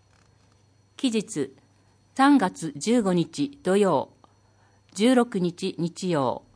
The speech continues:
十時から十六時まで。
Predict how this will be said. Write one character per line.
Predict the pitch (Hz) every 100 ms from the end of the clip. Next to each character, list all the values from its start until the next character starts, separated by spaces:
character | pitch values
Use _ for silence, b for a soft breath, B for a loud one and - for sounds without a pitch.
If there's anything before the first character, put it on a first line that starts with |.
| _ _ _ _ _ _ _ _ _ _ _
十 | 226 254
時 | 196 180
か | - 156
ら | 147 - -
十 | 143 208 226
六 | 226 190
時 | 151
ま | 143 131
で。 | 113 -